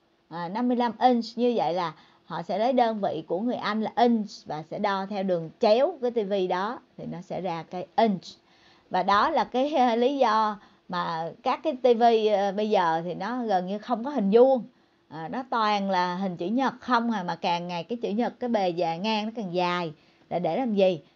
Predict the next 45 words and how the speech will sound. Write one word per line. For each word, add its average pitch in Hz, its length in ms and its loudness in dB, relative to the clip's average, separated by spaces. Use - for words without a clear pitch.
À, 160 200 -10
để 175 220 -6
người 226 200 -4
ta 180 140 -6
cho 180 220 -4
thấy 202 200 -2
là 233 120 -2
cái 208 180 -6
độ 139 320 -2
inch, 208 500 0
cái 240 120 -2
độ 135 320 -6
inch 202 260 -2
của 185 120 -2
nó 208 240 -4
càng 160 220 -8
dài 165 360 -2
thì 151 300 -6
tiền 160 220 0
nó 185 100 -8
sẽ 220 180 -8
càng 170 200 -6
cao 180 220 -4
hơn. 208 340 2
À, 277 220 -8
đương 220 160 -4
nhiên, 226 220 -2
cái 220 120 0
inch 226 160 2
nhiều 185 220 -4
thì 180 80 -6
cao 196 240 -2
hơn. 214 300 2
Thay 196 180 -2
vì 185 120 -2
phát 247 240 -6
triển 202 240 -2
cả 185 260 2
chiều 190 160 2
ngang, 196 340 -2
cả 170 180 -4
chiều, 175 320 -2
à, 165 120 -2
rộng 175 320 -6
thì 170 260 -6